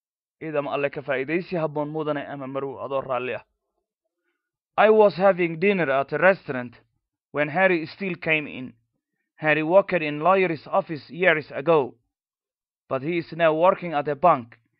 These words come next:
He gets a good salary, but he always borrows money from his friends and never pays it back.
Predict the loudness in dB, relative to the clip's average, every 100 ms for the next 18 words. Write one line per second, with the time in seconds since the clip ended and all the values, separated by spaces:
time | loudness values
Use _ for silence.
0 | _ -10 -6 0 -2 -2 -12 -8 -8 -8
1 | -2 -2 0 -4 -12 _ _ -12 -8 -2
2 | 0 2 0 -6 -4 0 2 0 -4 -10
3 | -8 -8 -6 -6 -6 -6 -14 _ -4 -4
4 | -4 -10 -10 -4 -2 0 0 0 0 -4
5 | -14 -6 -4 -4